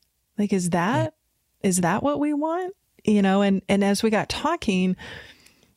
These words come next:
Speaker 1: I was sharing with him, I don't think I've shared this on the show because it just happened a couple weeks ago, but I was,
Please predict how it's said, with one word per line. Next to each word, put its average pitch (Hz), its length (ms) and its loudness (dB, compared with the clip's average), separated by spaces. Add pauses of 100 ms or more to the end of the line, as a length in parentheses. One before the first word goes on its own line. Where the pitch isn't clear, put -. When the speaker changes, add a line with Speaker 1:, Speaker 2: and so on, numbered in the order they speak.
(240)
Speaker 1:
I 208 100 2
was 202 120 2
sharing 220 380 2
with 185 200 0
him, 180 540 0 (340)
I 226 140 0
don't 339 160 -2
think 359 140 -2
I've 370 100 -2
shared 180 260 0
this 185 200 0
on 175 80 0
the 190 100 0
show 185 240 0
because 190 260 -4
it 190 80 -2
just - 240 -4
happened 185 580 -4 (340)
a - 40 -20
couple 190 180 0
weeks 180 240 0
ago, 170 120 0
but 170 120 0
I 175 40 2
was, 175 200 -2